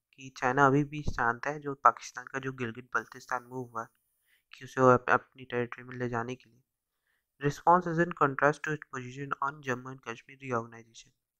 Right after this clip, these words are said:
ऐसा कहा जा रहा है कि रिस्पॉन्स उनका इस तरह लिया है जो Jammu and Kashmir का रीऑर्गेनाइजेशन है उसके कारण।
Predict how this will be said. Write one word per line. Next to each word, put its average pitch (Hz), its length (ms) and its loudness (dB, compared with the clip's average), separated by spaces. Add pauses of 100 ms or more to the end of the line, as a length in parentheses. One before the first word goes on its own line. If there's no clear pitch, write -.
(120)
ऐसा 135 220 -4
कहा 143 200 6
जा 147 80 4
रहा 147 100 4
है 147 60 -2
कि 147 140 -14
रिस्पॉन्स 139 460 -8
उनका - 200 -12
इस 139 200 -8
तरह - 180 -20
लिया 123 160 -10
है 113 200 -12 (460)
जो 131 160 -10
Jammu 131 360 -2
and 143 120 -6
Kashmir 131 300 -10
का 135 100 -4
रीऑर्गेनाइजेशन 127 840 0
है 143 60 -20
उसके - 380 -14
कारण। - 200 -18